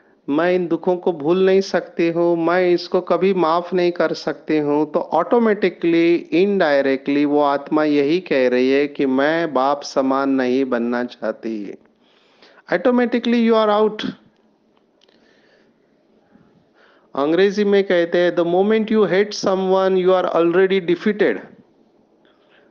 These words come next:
जिस क्षण, forget about the hate, तिरस्कार,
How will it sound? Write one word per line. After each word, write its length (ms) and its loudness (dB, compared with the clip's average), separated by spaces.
जिस 340 -2
क्षण, 460 0
forget 420 0
about 260 2
the 180 0
hate, 220 0
तिरस्कार, 960 0